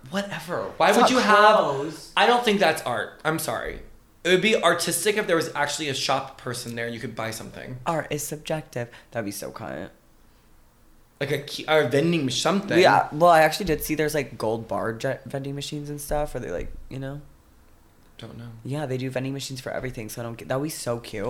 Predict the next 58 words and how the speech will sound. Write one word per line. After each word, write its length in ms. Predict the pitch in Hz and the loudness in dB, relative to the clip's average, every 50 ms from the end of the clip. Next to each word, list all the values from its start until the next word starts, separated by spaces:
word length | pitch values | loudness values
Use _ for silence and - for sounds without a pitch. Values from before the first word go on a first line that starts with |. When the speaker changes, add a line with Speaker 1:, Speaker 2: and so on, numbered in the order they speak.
| 135 - | -2 -2
Speaker 2:
A 60 | - | -4
Prada 580 | 117 - - - 120 117 110 120 123 123 117 - | -6 -6 -4 -2 -2 0 2 2 2 2 0 -2
vending 140 | - 110 - | -2 2 6
Speaker 1:
Well, 100 | 170 170 - | 6 8 8
Speaker 2:
machine. 140 | 170 185 - | 8 6 6
Speaker 1:
it's 80 | 139 160 | 4 0
literally, 440 | 165 156 156 160 160 180 185 180 175 | 0 2 4 4 6 6 6 8 8
Speaker 2:
I 40 | |
would 120 | 180 185 175 | 8 8 8
Speaker 1:
like, 80 | 160 | 8
Speaker 2:
literally 260 | 165 175 185 202 214 139 | 8 8 8 8 8 8
buy 200 | 151 143 139 143 | 8 8 8 8
a 100 | 139 127 | 6 6
bag 340 | 110 120 123 120 117 113 | 6 6 6 6 4 2
just 240 | - 127 120 - - | 0 0 0 0 -2
to 80 | - 107 | -8 -6
do 200 | 98 107 98 82 | -4 -4 -2 0
it. 100 | - - | 2 2
Speaker 1:
we 80 | 175 165 - - - | 0 0 -2 -4 0
pulled 200 | 190 208 - 190 | 2 4 6 6
over 300 | 170 151 147 147 147 147 | 6 6 6 6 4 2
and 80 | 139 | 2
took 200 | 135 156 151 151 | 0 -2 -4 -4
pictures 180 | - 143 131 - 151 | -6 -8 -8 -6 -6
of 40 | 147 | -6
the 80 | 147 | -6
Prada 380 | 135 - - 123 120 120 117 117 | -6 -2 0 0 2 2 0 -2
store 180 | - - - 107 | -2 -6 -6 -6
because 240 | 113 117 - 117 | -6 -6 -6 -6
that's 140 | 120 113 120 | -6 -4 -6
just 180 | 123 113 - - | -6 -6 -6 -6
what 140 | 117 - - | -6 -6 -6
you 100 | 113 104 | -8 -8
do 140 | 101 107 107 | -8 -8 -8
when 100 | 113 110 | -8 -8
you 60 | 107 | -8
drive 220 | 98 - 107 98 - | -6 -8 -8 -8 -8
through 120 | - 120 | -6 -4
Marfa. 520 | 131 147 151 151 156 165 156 151 151 - - - - - - - - _ _ - | -2 -2 -2 0 0 2 2 2 2 -2 -6 -16 -20 -20 -20 -20 -20 _ _ 0
And 120 | 160 165 | 2 4
then 120 | 175 175 175 | 4 2 2
we 100 | 175 165 | 0 0
get 200 | 131 180 180 175 | -2 -2 -2 -2
to 100 | 196 175 | -2 0
Marfa, 720 | 151 147 151 151 147 127 139 131 131 131 131 - - - - | 2 4 4 2 2 2 4 4 4 4 2 0 -2 -6 -4
and 460 | - 139 135 135 135 131 131 131 131 123 | -2 0 2 2 2 0 0 0 -2 -2
we 80 | 131 147 | -2 0
were, 100 | 151 160 | 2 4
like, 160 | 156 151 147 | 4 4 4
talking 260 | - 151 143 156 170 170 | 2 0 0 0 0 -4
about 80 | 160 156 | -4 -4
maybe 120 | 151 143 | -4 -4
staying 240 | 135 - - 139 135 | -4 -4 -4 -4 -4
the 60 | 123 | -2
night 220 | 123 127 131 143 113 | -2 0 0 -2 -2
in 60 | 143 | -2
Marfa, 600 | 151 147 143 143 143 - 151 143 139 139 135 - - - - | -2 -2 -2 -2 0 0 0 2 4 4 2 2 0 -4 -2
and 380 | 131 131 127 123 123 123 120 | 0 0 0 0 -2 -4 -6